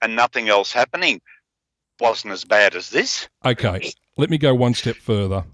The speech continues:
Speaker 2: Canterbury v Roosters at Gosford.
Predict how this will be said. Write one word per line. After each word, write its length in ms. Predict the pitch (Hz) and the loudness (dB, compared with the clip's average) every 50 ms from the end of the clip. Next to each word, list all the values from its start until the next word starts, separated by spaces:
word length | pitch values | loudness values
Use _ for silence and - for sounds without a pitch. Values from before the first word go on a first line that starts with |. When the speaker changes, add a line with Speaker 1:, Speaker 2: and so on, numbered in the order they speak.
| _ _ _ _ _ _ - | _ _ _ _ _ _ -2
Speaker 2:
Canterbury 480 | - 185 180 160 160 147 147 143 135 139 - | 2 2 4 4 4 4 4 4 4 2 2
v 500 | 120 120 131 123 120 117 117 117 110 95 - _ _ _ _ _ _ _ _ _ _ _ _ _ _ _ _ _ | 2 4 6 6 6 4 4 2 0 -2 -6 _ _ _ _ _ _ _ _ _ _ _ _ _ _ _ _ _
Roosters 720 | - 135 131 131 123 - - 131 117 104 104 - - - - _ _ _ _ | 2 4 4 4 4 2 0 -2 -2 -2 -4 -6 -10 -14 -20 _ _ _ _
at 200 | - 113 107 - | -8 -8 -8 -2
Gosford. 460 | - 123 117 110 - - - 104 90 | 2 4 4 4 2 0 -4 -6 -8